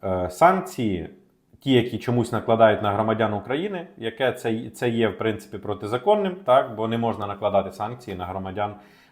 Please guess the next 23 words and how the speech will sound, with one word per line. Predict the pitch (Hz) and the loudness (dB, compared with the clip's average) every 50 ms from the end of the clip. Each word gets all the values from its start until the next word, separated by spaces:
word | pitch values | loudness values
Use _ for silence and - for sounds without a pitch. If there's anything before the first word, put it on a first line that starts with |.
| _ | _
України. | - 120 - - 120 123 117 110 92 85 78 73 - - _ _ _ _ _ - - | -8 -6 0 2 4 4 4 2 0 -2 -6 -10 -14 -20 _ _ _ _ _ -2 4
Е, | 98 98 98 98 95 95 95 95 95 92 92 90 90 90 | 6 8 8 10 10 8 8 8 6 6 4 2 0 -2
це | - 120 | 0 0
прописано | - 123 113 - 131 127 - 123 113 110 | 0 2 2 0 0 0 0 -2 -4 -4
чітко | - - 117 113 - 110 | -4 -6 -10 -8 -6 -6
в | 95 - | -6 -4
Конституції, | 113 107 101 - - 110 - 147 175 - - 180 175 170 165 - - - - | -6 -8 -6 -8 -8 -8 -6 -6 -8 -8 -6 -4 -2 -2 -2 -4 -6 -6 -4
але | 110 110 113 117 131 147 156 147 127 - - - | -2 0 2 4 4 4 4 2 0 -2 -6 -8
їх | 117 117 127 123 - | -8 -8 -8 -6 -4
накладають. | - 131 - 123 127 147 202 226 208 180 - - | -6 -4 -2 -2 2 4 6 6 6 4 4 2
Але, | 120 120 123 | 2 4 6
як | 131 131 131 - | 6 4 4 4
виявилось, | 139 165 170 156 135 127 120 110 - - | 2 2 2 2 2 2 0 0 -2 -2
і | 135 123 | -4 -2
Міндіч, | 131 147 151 135 123 123 - - | -2 -2 -2 -4 -6 -8 -8 -10
і | 113 | -10
Цукерман | 104 - 165 160 - 139 135 135 127 117 | -8 -6 -6 -4 -4 -2 -2 0 0 0
являються | 110 110 127 135 131 127 123 - 107 | 0 2 2 2 2 0 -2 -6 -6
громадянами | 98 107 104 104 104 120 127 123 120 110 110 - | -6 -6 -6 -4 -4 -2 -2 -2 -2 -4 -6 -6
Ізраїлю. | 117 101 117 113 101 90 87 82 78 76 - - _ _ _ _ _ _ _ | -6 0 2 4 4 4 2 -2 -8 -12 -16 -20 _ _ _ _ _ _ _
Така | 104 95 - 123 120 120 | -10 -4 2 4 4 4
от | 113 104 - | 4 2 -2
історія. | 104 - - - 98 85 80 78 73 | -6 -10 -6 -4 -4 -4 -4 -6 -10